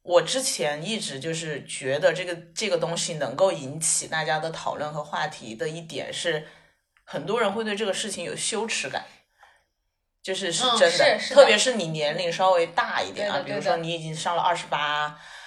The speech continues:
Speaker 1: 二十九，
Speaker 2: 嗯，嗯。
Speaker 1: 我身边还有三十以上的都有。
Speaker 2: 嗯。
Speaker 1: 大家讲到这个事情的时候，有些人可能都会撒谎说自己谈过恋爱，
Speaker 2: 对。
Speaker 1: 但其实没有。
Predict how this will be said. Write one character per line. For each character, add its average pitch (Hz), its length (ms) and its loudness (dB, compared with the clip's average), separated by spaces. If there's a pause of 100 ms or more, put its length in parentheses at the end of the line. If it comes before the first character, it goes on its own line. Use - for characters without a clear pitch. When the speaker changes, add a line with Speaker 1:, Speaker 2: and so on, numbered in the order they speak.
(100)
Speaker 1:
二 170 120 2
十 165 140 -4
九， 139 760 -2
Speaker 2:
嗯， - 60 -8
嗯。 208 460 -10
Speaker 1:
我 - 120 -2
身 185 140 -4
边 185 100 0
还 175 60 0
有 156 100 4
三 156 240 0
十 165 200 -4
以 127 100 -8
上 151 240 -6
的 - 80 -2
都 - 220 -4
有。 160 120 -4
Speaker 2:
嗯。 196 120 -10 (280)
Speaker 1:
大 202 140 6
家 202 100 8 (200)
讲 143 240 4
到 170 100 4
这 202 80 0
个 202 80 0
事 202 140 -2
情 202 80 0
的 190 40 4
时 175 60 2
候， 151 60 -2
有 131 80 2
些 - 80 -4
人 214 100 -4
可 202 140 -6
能 135 80 -6
都 165 80 2
会 202 120 0
撒 180 360 2
谎 180 200 -2
说 190 140 -4
自 160 100 -10
己 - 80 -12
谈 - 200 -14
过 156 100 -8
恋 - 180 -10
爱， - 140 -10
Speaker 2:
对。 - 340 -2
Speaker 1:
但 208 160 8
其 208 200 2
实 190 140 0
没 151 140 0
有。 - 160 0